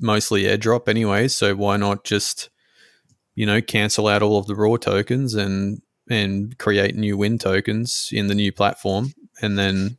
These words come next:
go from there? Like, it makes perfect sense to me. You're not rugging any of the communities. Like, there is no, there's no value to win. You can't buy it, so you're not, like, destroying any value for anyone yet.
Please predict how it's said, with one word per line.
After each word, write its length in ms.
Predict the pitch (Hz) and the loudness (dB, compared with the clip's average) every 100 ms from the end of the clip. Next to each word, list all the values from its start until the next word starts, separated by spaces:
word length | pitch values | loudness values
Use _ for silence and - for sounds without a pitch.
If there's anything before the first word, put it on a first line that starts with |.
| _ _ - | _ _ -4
go 180 | 104 101 | 0 0
from 200 | 104 95 | -2 -2
there? 180 | 107 | 0
Like, 220 | 98 98 - | 0 -2 -2
it 40 | |
makes 180 | 98 98 | -4 -2
perfect 340 | - 98 - | -2 -2 -2
sense 240 | - 101 - | -6 -6 -6
to 80 | - | -8
me. 220 | - 131 _ _ _ _ _ _ _ _ _ _ _ _ _ _ | -8 -10 _ _ _ _ _ _ _ _ _ _ _ _ _ _
You're 80 | 123 | 0
not 160 | 135 110 | 2 4
rugging 340 | 110 110 98 | 2 2 0
any 200 | 98 107 | 0 2
of 80 | 92 | 0
the 60 | 95 | -4
communities. 440 | - 101 95 - | -4 -2 -2 -2
Like, 140 | 92 90 | -4 0
there 140 | 104 | 0
is 100 | 101 | 0
no, 300 | 95 92 95 117 _ _ | -2 -2 -4 -8 _ _
there's 240 | 240 139 110 | -6 -2 0
no 140 | 107 | 0
value 300 | 95 95 98 | 2 0 0
to 80 | 98 | -2
win. 240 | 95 95 101 | -2 -2 -4
You 120 | 113 | -4
can't 260 | 107 98 104 | -2 -2 0
buy 220 | 98 92 | 0 0
it, 160 | - - | -2 -8
so 320 | - - 123 _ _ _ _ _ _ - | -6 -4 -6 _ _ _ _ _ _ -8
you're 120 | 107 | -2
not, 220 | 101 95 | -2 0
like, 200 | 95 104 _ - | 0 -2 _ -6
destroying 440 | - - 101 98 | -4 0 0 0
any 140 | 98 98 | -2 -2
value 400 | 98 95 101 98 | 0 0 0 -2
for 160 | - | -4
anyone 300 | 95 98 95 | -4 -2 -2
yet. 180 | 95 - | -2 -2